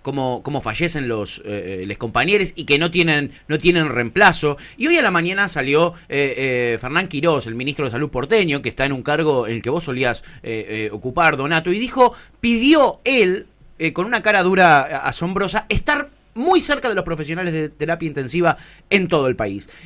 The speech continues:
Y no sé si leyó la carta del día de ayer Quirós, pero justamente lo que, lo que criticaban en esa carta, eh, y en los medios de comunicación, porque salieron a hablar varios, eh, integrantes de la Sociedad Argentina de Terapia Intensiva y se, se les rompía la voz, se largaban a llorar en,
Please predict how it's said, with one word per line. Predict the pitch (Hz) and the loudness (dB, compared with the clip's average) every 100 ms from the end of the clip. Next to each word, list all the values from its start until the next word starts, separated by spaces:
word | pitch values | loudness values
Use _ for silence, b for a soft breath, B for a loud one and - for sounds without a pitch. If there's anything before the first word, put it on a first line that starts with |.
| B | B
Y | 254 269 - 254 | -4 -4 -4 -2
no | 233 | 0
sé | 285 | 0
si | 285 233 | 0 0
leyó | 190 269 240 | 0 2 4
la | 190 | 6
carta | 214 190 180 | 6 4 4
del | 170 175 | 0 0
día | 190 180 | 0 0
de | |
ayer | 175 170 196 185 - | 0 0 -4 -4 -6
Quirós, | 214 220 208 | 2 2 2
pero | 202 | 0
justamente | 175 247 - 202 208 196 | -2 -4 0 0 2 0
lo | 165 | 0
que, | 170 - | -2 -2
lo | 170 165 | -2 -2
que | 160 | -2
criticaban | 165 165 175 240 208 160 | -4 -2 2 4 4 2
en | 165 | -2
esa | 165 156 | -4 0
carta, | 196 170 - 170 196 B B | 4 2 2 -2 -2 B B
eh, | - 135 131 | -2 -2 0
y | 156 | 0
en | |
los | 147 | 0
medios | 160 214 | 4 4
de | 160 | 4
comunicación, | 135 139 165 220 226 | 0 0 0 0 0
porque | 135 | -2
salieron | 117 135 196 165 | 0 0 2 2
a | |
hablar | 156 233 147 | 4 4 6
varios, | 135 143 135 117 - | 4 2 0 -2 -4
eh, | 127 123 | -6 -6
integrantes | 123 131 208 185 127 | -4 0 0 0 -4
de | 107 | -6
la | |
Sociedad | 92 104 123 | -8 -6 -6
Argentina | 127 123 | -6 -8
de | 120 | -6
Terapia | 120 123 | -6 -6
Intensiva | 120 120 180 156 | -8 -4 -2 -2
y | |
se, | 123 113 | -2 -6
se | - 117 | -6 -8
les | 101 | -6
rompía | 107 110 202 202 | -8 -8 0 4
la | 151 | 4
voz, | 160 160 127 | 4 4 0
se | 107 | -6
largaban | 85 123 190 160 | -4 0 2 2
a | |
llorar | - 127 143 | -2 -4 -4
en, | 113 | -4